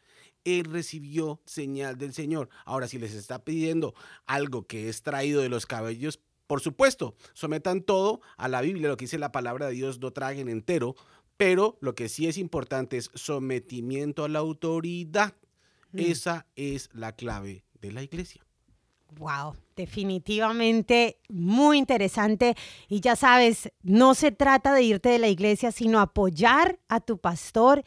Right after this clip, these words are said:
Speaker 2: y entender que la autoridad cayó sobre él, que es lo que estamos aprendiendo en el día de hoy. Bueno, pastor, último mensaje para aquellas personas que están pensando en irse de su iglesia.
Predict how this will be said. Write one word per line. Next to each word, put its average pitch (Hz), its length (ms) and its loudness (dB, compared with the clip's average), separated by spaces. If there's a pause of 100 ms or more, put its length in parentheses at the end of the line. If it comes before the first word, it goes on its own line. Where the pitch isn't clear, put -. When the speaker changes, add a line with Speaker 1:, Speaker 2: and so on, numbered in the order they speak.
(140)
Speaker 2:
y 220 160 0
entender 208 600 2
que 254 100 -2
la 240 80 4
autoridad 196 540 2
cayó 196 460 0
sobre 190 600 0
él, 285 140 2 (320)
que 220 120 -2
es 185 80 -2
lo 202 120 -2
que 208 220 -4
estamos 185 380 -2
aprendiendo 185 600 0
en 208 140 -2
el 180 120 -4
día 185 200 -4
de 185 100 -2
hoy. 196 100 0
Bueno, 262 220 4
pastor, 320 420 6
último 349 360 8
mensaje 294 400 6
para 277 160 4
aquellas 285 320 2
personas 262 440 2 (360)
que 262 80 2
están 285 460 2
pensando 254 560 2
en 226 100 6
irse 220 420 2
de 214 180 0
su 220 140 -2
iglesia. 147 480 -8